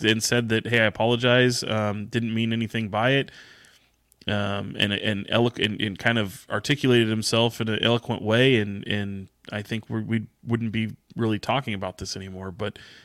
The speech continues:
they continue to step on every landmine in Brooklyn, and, uh, now you've got the commissioner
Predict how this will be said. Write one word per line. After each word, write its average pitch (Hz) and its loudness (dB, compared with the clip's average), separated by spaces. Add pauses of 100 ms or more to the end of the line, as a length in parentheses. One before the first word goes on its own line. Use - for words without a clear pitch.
they 110 2
continue 117 0
to 107 -4
step - 0
on 104 0
every 107 -2
landmine 98 -2
in 98 -6
Brooklyn, 95 -6
and, 92 -8
uh, 92 -6
now 98 -6
you've 104 -2
got 104 -6
the - -12
commissioner 107 -4